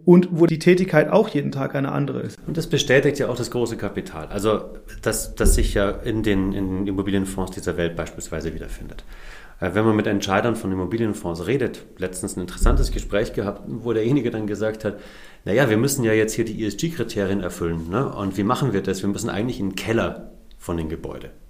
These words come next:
Speaker 2: Weil da sind nämlich die Schrauben. Da ist, da muss jemand stehen, der uns irgendwo Daten gibt, der irgendwelche Dinge einstellen kann.“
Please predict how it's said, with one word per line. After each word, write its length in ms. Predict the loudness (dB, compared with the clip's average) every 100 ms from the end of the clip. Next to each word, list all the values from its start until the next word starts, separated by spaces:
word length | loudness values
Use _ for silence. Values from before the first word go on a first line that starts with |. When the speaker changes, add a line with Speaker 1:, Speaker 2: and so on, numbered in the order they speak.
| -8
Speaker 2:
Weil 120 | -4
da 260 | 2 4 4
sind 200 | 2 0
nämlich 200 | 0 0
die 140 | -4
Schrauben. 480 | -2 2 2 0 -4
Da 100 | -4
ist, 280 | -2 -4 0
da 100 | 0
muss 180 | 0 0
jemand 240 | 0 0
stehen, 380 | -2 0 4 4
der 140 | 4
uns 160 | 2 2
irgendwo 300 | 2 2 0
Daten 360 | 0 0 0 0
gibt, 240 | -2 0
der 80 | 0
irgendwelche 320 | 2 0 0
Dinge 220 | 0 0
einstellen 560 | 2 2 0 0 0 0
kann.“ 300 | 0 -2